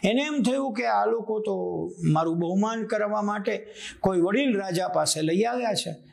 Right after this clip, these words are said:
અને એ બધા અંદરો અંદર કશીક મારા વખાણની વાત કરે છે. એટલે રાજી થાય. એ લાંબી દાઢીવાળા ન્યાયાધીશને પણ ઝૂકવા લાગ્યો, હસતો જાય ને ઝૂકતો જાય. ન્યાયાધીશને લાગ્યું કે આમાં કશો મેળ નહીં પડે,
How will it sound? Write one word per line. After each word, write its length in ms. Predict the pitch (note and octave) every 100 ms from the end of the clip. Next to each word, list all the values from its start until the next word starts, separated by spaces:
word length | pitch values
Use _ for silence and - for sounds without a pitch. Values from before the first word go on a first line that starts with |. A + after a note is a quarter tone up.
| -
અને 200 | E3+ F#3+
એ 40 | A#3
બધા 240 | G#3 G#3
અંદરો 340 | F#3+ A3 A#3+ F#3
અંદર 260 | D#3 D3+
કશીક 380 | D3+ E3 G#3+ F3
મારા 220 | E3 F#3+
વખાણની 460 | F#3 E3 F#3 A3+ B3
વાત 300 | C#4 C4+ -
કરે 220 | G#3 F3+
છે. 160 | D#3 F3 - - - - - - E3
એટલે 180 | A3 B3+
રાજી 320 | C4 C#4+ D#4
થાય. 300 | G3 F3+ - - - - - G3
એ 100 | G3
લાંબી 320 | G3 A3 A#3
દાઢીવાળા 580 | G3+ G3+ A3+ A3 A3 G#3+
ન્યાયાધીશને 680 | F#3+ G#3 A3+ A#3 B3+ C4
પણ 220 | C#4+ D#4 G3
ઝૂકવા 360 | G#3+ A3+ A3
લાગ્યો, 400 | G3 F3 E3 D#3 - - - - - A#3+
હસતો 320 | B3+ F4 C#4
જાય 240 | G3 E3
ને 120 | D#3
ઝૂકતો 380 | D#3 B3 B3+ D#4
જાય. 260 | A3+ G3 F3+ - - - - - -
ન્યાયાધીશને 560 | A3 D4 A#3+ A#3+ B3 G#3+
લાગ્યું 380 | G3 F#3 G3 F#3
કે 60 |
આમાં 220 | E3+ F3+
કશો 300 | D#3 F3 F3+
મેળ 260 | D3+ D3+ D3+
નહીં 260 | F3 G#3+ G#3+
પડે, 260 | A#3+ G#3+